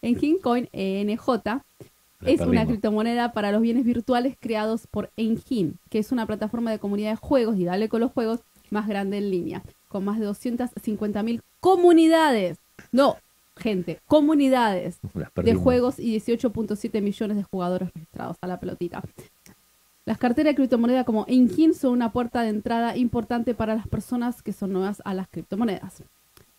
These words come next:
Speaker 1: Esta integración exitosa de Engine permite que los intercambios de token descentralizados se incrusten en cualquier billetera y dam, para una experiencia del usuario súper perfecta.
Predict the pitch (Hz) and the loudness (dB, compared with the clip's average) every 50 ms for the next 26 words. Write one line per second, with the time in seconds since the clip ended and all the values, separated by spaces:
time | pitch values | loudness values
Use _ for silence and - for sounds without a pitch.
0 | _ - - 269 - - 262 220 220 196 190 208 202 - 233 233 - - 214 - | _ -4 -4 -2 0 0 -2 -2 -2 -2 -4 -4 -4 -2 -2 -4 -4 -6 -6 -6
1 | - 233 - 247 208 - - 233 233 226 - - 277 277 262 247 220 220 233 240 | -6 -6 -4 -4 -6 -4 -2 -2 -2 -2 -2 -2 -2 -2 0 -2 -2 -2 -2 -2
2 | 233 - 233 226 - - 233 226 220 220 - - 220 202 220 214 - 240 233 226 | -2 -2 -4 -6 -4 -2 -2 -2 -2 -2 -4 -4 -6 -4 -6 -6 -4 -4 -2 -2
3 | 220 214 226 226 - 240 226 226 220 208 202 208 254 269 - 262 240 - 208 185 | 0 0 -2 -2 -2 -4 -6 -6 -6 -6 -4 -4 -4 -4 -2 -2 -4 -4 -4 -4
4 | 180 180 196 - - 320 320 311 311 320 330 330 _ _ _ _ _ _ _ _ | -6 -6 -8 -8 -6 -4 -4 -2 -2 -4 -4 -6 _ _ _ _ _ _ _ _
5 | _ _ _ _ _ _ _ _ _ - - 196 190 180 - 285 359 - - 320 | _ _ _ _ _ _ _ _ _ -6 -4 -4 -4 -2 0 0 0 0 0 -2
6 | 285 254 214 196 - 180 180 - 226 208 202 208 - 226 202 - 202 190 202 - | -2 -2 -2 -2 -2 -2 -2 -2 0 0 -2 -2 -2 -4 -6 -4 -4 -2 -2 -4
7 | - - 220 208 196 - - 180 170 - _ _ _ - 214 202 202 208 226 240 | -4 -2 -2 -2 -2 -4 -6 -10 -14 -16 _ _ _ -2 -2 0 0 0 0 0
8 | 254 302 - - 240 220 226 226 240 247 233 - - 262 240 220 - - 208 196 | -2 -4 -4 -6 -6 -6 -4 -4 -4 -4 -6 -6 -6 -6 -6 -6 -6 -6 -6 -6
9 | 190 196 - - 220 214 214 214 214 208 - - - - 214 185 175 190 185 185 | -6 -6 -8 -8 -8 -6 -6 -6 -6 -8 -12 -16 -10 -6 -4 -4 -4 -4 -6 -6
10 | - 185 196 - 190 - - - - - | -8 -10 -10 -10 -12 -14 -14 -14 -18 -18